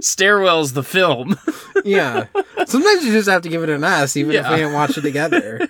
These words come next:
Speaker 1: <laughs>
Speaker 2: Like, it's fine.
Speaker 1: Yeah.
Speaker 2: Uh, we can always watch it for the podcast later, and then I can be like, "Oh, that wasn't an S," but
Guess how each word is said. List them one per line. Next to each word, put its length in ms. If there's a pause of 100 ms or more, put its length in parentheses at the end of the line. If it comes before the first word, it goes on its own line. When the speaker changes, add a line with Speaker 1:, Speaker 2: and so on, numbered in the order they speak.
(120)
Speaker 1:
<laughs> 180
Speaker 2:
Like, 180
it's 220
fine. 440 (100)
Speaker 1:
Yeah. 280 (640)
Speaker 2:
Uh, 520
we 120
can 100
always 220
watch 240
it 60
for 40
the 100
podcast 460
later, 320
and 160
then 100
I 120
can 120
be 140
like, 220
"Oh, 260
that 140
wasn't 280
an 120
S," 300
but 260